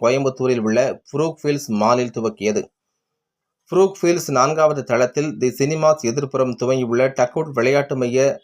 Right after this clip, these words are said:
துவக்க விழாவில் சிறப்பு விருந்தினராக கேம்ஃபோர்டு சர்வதேச பள்ளியின் தாளாளர் அருள் ரமேஷ் கலந்து கொண்டு புதிய மையத்தை திறந்து வைத்தார்.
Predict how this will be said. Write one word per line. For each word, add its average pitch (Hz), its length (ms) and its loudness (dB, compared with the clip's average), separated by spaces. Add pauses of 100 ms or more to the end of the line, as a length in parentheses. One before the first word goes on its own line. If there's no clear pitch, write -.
(100)
துவக்க 131 320 -4
விழாவில் 120 380 2
சிறப்பு 143 440 -2
விருந்தினராக 117 680 0 (600)
கேம்ஃபோர்டு 175 400 0
சர்வதேச 156 540 0
பள்ளியின் 131 420 0
தாளாளர் 120 600 2
அருள் 143 300 0
ரமேஷ் 135 320 0
கலந்து 120 280 0
கொண்டு 123 280 0
புதிய 139 360 -4
மையத்தை 107 500 -2
திறந்து 110 300 -4
வைத்தார். 92 380 -2